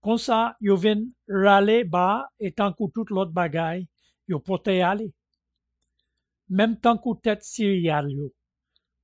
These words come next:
Yo koupe, yo retire. Alò, si se pa konsa liye, se kilès k ap fè prèv ki m ba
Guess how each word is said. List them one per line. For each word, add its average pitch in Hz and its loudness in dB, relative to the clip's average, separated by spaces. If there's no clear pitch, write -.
Yo 165 -6
koupe, 208 -2
yo 170 -4
retire. 196 -2
Alò, 214 2
si - -4
se - -2
pa 208 0
konsa 196 0
liye, 165 -4
se - -2
kilès 247 -2
k 196 -2
ap - -6
fè 170 0
prèv 151 -4
ki 180 -2
m 160 -4
ba 175 2